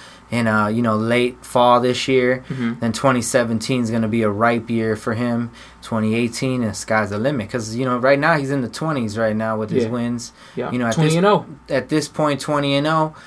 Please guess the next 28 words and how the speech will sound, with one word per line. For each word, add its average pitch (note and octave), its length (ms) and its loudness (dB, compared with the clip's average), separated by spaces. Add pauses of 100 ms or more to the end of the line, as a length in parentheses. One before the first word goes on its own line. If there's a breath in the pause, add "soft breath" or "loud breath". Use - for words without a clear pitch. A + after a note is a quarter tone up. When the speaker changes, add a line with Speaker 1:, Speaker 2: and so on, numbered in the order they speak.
(220 loud breath)
Speaker 1:
you C3+ 120 -4
know, C3+ 80 2
you C3+ 160 0
might C3+ 240 2
get C#3+ 160 2
in C#3 160 2
a B2+ 40 -4
couple C#3 460 -2
more C3+ 320 0
jalapenos C#3 1120 0
in C#3 200 -4
there, C#3 300 -4 (280)
okay? C#3 480 2 (340 loud breath)
And B2+ 160 -4
then C3 160 0
you're C3 180 0
gonna B2 160 0
move C#3 200 2
on C3+ 240 4
up C3 160 2
to D3 140 2
that, B2+ 260 4
you C3+ 80 0
know, A#2+ 240 0 (280 loud breath)
B D3 180 0
plus C#3 420 0
class B2 440 -4
fighter. B2 460 -2